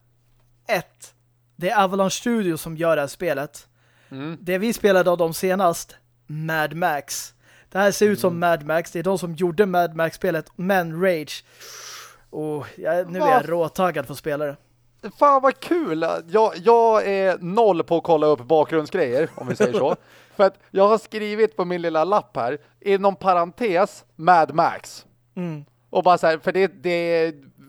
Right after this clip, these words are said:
Speaker 2: väldigt, väldigt lika då i såna fall, skulle jag vilja
Speaker 1: Mm.
Speaker 2: säga. Det är ju
Speaker 1: Precis.
Speaker 2: mycket sny-, det är ju mycket snyggare och det ser ju ut att vara, alltså, det är inte alls exakt samma sak, det är det absolut inte.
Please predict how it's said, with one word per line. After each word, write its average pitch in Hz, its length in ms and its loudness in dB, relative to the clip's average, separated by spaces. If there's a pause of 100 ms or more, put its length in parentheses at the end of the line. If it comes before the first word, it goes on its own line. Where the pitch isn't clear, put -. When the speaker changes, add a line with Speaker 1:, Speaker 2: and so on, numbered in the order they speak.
(180)
Speaker 2:
väldigt, 165 920 -4
väldigt 135 540 -2
lika 131 340 -6
då 123 160 -2
i 120 40 -6
såna 120 240 -6
fall, 120 200 -6
skulle 131 140 -14
jag 123 60 -4
vilja 120 100 -8
Speaker 1:
Mm. 113 100 -10
Speaker 2:
säga. 110 240 -8 (720)
Det 165 60 -4
är 170 40 2
ju 170 100 4
Speaker 1:
Precis. 185 320 0
Speaker 2:
mycket 233 120 -4
sny-, 214 280 -8
det 180 60 -4
är 185 40 0
ju 190 60 0
mycket 214 340 -4
snyggare 143 720 -4
och 170 140 -8
det 165 100 -6
ser 185 140 -8
ju 175 180 0
ut 160 120 -10
att 165 60 -2
vara, 156 200 4
alltså, 156 220 0 (320)
det - 280 -8
är 190 40 0
inte - 200 -4 (120)
alls 165 420 -4
exakt - 480 -4
samma 120 300 -4
sak, 123 260 -2
det 143 80 -4
är 127 40 -2
det 131 80 -2
absolut 135 420 -4
inte. 113 320 -10